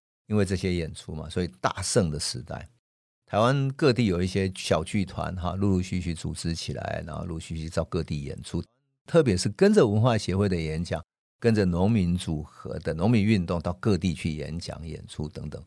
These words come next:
互相搭配，所以如火如荼的展开了。而且这种戏剧呢，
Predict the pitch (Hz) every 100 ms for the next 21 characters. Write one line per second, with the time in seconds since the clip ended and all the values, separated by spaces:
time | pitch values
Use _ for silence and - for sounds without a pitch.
0 | _ _ - 143 123 113 110 101 104 110
1 | - _ - 156 110 _ _ 127 208 -
2 | 127 107 139 107 92 95 - 95 76 -
3 | 92 87 82 - 139 113 147 107 92 175
4 | 131 113 131 101